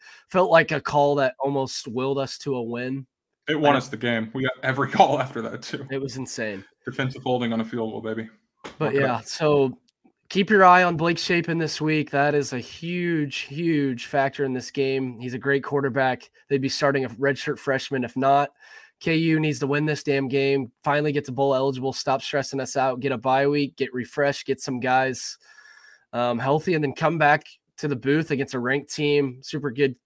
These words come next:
Speaker 1: uh, coach team. So let's win this damn game Saturday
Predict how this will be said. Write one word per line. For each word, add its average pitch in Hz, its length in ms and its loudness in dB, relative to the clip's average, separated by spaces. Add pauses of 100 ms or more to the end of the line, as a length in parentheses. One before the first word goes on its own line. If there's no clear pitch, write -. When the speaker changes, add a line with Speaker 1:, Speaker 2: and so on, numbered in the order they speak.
(160)
Speaker 1:
uh, 117 280 2
coach 143 340 -2
team. 131 320 -2
So 117 480 -4 (460)
let's 160 160 -4
win 196 160 4
this 196 180 2
damn 170 240 0
game 156 320 0
Saturday 156 760 2